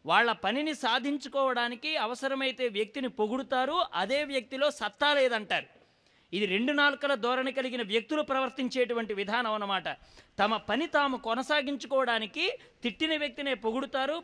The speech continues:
పొగిడిన వ్యక్తినే తెగడుతారన్నమాట. ఇది శూర్పణఖ యొక్క లక్షణం. ఇలాగా ఎక్కడ ఎవరికి ఎటువంటి అబద్ధం చెప్తే తొందరగా క్రోధం వస్తుందో అటువంటి అబద్ధాన్ని అందంగా చెప్పగలిగిన పాత్రలు ఎక్కడైనా భూలోకంలో కనపడితే వాళ్ళు శూర్పణఖలే.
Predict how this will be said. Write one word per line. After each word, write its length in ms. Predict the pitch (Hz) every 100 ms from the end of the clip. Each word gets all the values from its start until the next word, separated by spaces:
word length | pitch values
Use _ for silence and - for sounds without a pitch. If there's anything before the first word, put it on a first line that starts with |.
| -
పొగిడిన 320 | 254 294 311
వ్యక్తినే 380 | 285 - 262 262
తెగడుతారన్నమాట. 840 | 220 214 254 262 247 214 202 190 160 - - 185
ఇది 160 | 240
శూర్పణఖ 520 | 247 262 269 285 285 262
యొక్క 200 | 247 214
లక్షణం. 420 | 202 - 208 143 _ _ _ _ 180
ఇలాగా 560 | 247 254 202 220 262 - - 160
ఎక్కడ 440 | 180 - 302 311
ఎవరికి 640 | 269 202 240 302 254 277
ఎటువంటి 480 | 226 226 294 294 269
అబద్ధం 480 | 208 247 233 214 311
చెప్తే 360 | 302 - 285
తొందరగా 680 | 277 226 247 302 320 330 339
క్రోధం 380 | - 262 277 285
వస్తుందో 680 | 269 - 233 196 233 262 262 - -
అటువంటి 400 | 208 269 262 247
అబద్ధాన్ని 720 | 196 262 220 202 302 339 370
అందంగా 540 | 240 247 269 285 285 285
చెప్పగలిగిన 680 | 269 247 269 254 240 233
పాత్రలు 580 | 214 196 202 240 - 302
ఎక్కడైనా 440 | 254 262 269 262 247
భూలోకంలో 640 | 190 233 262 254 247 233
కనపడితే 420 | 208 196 208 285
వాళ్ళు 240 | 254 196
శూర్పణఖలే. 960 | 196 185 160 165 165 156 170 196 147